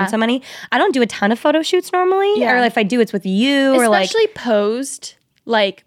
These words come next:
Speaker 2: photo shoots.
Speaker 1: And, like, the thing is, like, I was selling the gym apparel.
Speaker 2: And here's the
Speaker 1: <laughs>
Speaker 2: even bigger thing,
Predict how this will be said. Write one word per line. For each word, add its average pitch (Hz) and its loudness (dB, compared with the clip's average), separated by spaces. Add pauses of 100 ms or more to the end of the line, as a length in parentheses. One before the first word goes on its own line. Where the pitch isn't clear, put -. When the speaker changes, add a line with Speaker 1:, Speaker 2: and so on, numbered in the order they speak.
Speaker 2:
photo 214 2
shoots. 175 -6
Speaker 1:
And, 262 2
like, 254 0 (200)
the 247 0
thing 262 -2
is, 254 -2
like, 208 -2 (760)
I 226 0
was 208 -2 (360)
selling 233 0
the 185 -2 (220)
gym 220 2
apparel. 185 0 (200)
Speaker 2:
And 269 -8
here's 392 2
the 381 2
Speaker 1:
<laughs> 330 2
Speaker 2:
even 320 0
bigger 262 0
thing, 302 -2